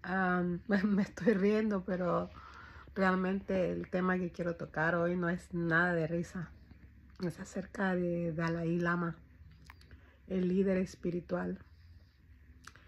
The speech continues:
Tú sabes, este líder es muy famoso. Y, pues, como yo digo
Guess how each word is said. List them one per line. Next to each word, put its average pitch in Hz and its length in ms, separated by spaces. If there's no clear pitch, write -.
Tú 202 140
sabes, 196 260
este 190 260
líder 185 240
es 190 100
muy 190 200
famoso. 190 520
Y, 175 420
pues, 160 340
como 175 180
yo 180 140
digo 214 340